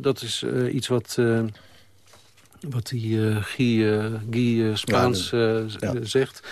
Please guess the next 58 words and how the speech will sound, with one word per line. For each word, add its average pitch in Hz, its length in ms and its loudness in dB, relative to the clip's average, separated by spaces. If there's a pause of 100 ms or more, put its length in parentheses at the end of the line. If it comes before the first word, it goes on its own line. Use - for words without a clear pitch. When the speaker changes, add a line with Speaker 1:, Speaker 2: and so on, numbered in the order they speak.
(360)
Speaker 1:
Eh, 135 320 4 (1080)
het - 140 -8
lijkt, 151 220 2 (360)
lijkt 151 360 0
mij 156 220 2
ongeveer 143 540 0
de 139 80 -4
kern 143 380 0
van, 135 420 0 (100)
van - 260 -2
het 123 160 2
boek. 127 400 0 (540)
Of, - 180 -6
of 127 120 0
Speaker 2:
Ja, 104 180 2
maar 113 140 4
dat, 123 360 -2
dat, 131 140 2
Speaker 1:
maar 143 120 4
waarschijnlijk 143 420 0
ook 120 100 -2
de - 140 -18
kern 117 160 4
Speaker 2:
dat 127 100 2
Speaker 1:
van 135 140 2
jouw 131 120 4
Speaker 2:
dat 131 80 -2
is 135 60 -12
ook - 20 -2
de 147 220 2
Speaker 1:
kunstenaarschap. 117 300 0
Speaker 2:
kern 110 120 0
van 107 120 -2
mij, 82 180 -4
ja. 82 140 -8 (140)
Speaker 1:
Ja. 135 120 2
Speaker 2:
Ja, 113 180 -2
ja, 107 120 -6 (140)
het - 120 -20
is 101 100 -8
zo. 87 180 -10 (640)
Ik - 240 -2
ben 135 120 2
nu 131 100 2
met 120 140 2
een, 110 240 -2
een 107 160 4
nieuwe 139 220 4
roman 120 280 2
bezig... 104 320 -2
en 101 160 -6
er 104 120 -6
zit 98 240 -6
helemaal 123 280 2
niks 139 200 2
van 98 140 -6
mezelf 98 400 -4
in. 156 120 -10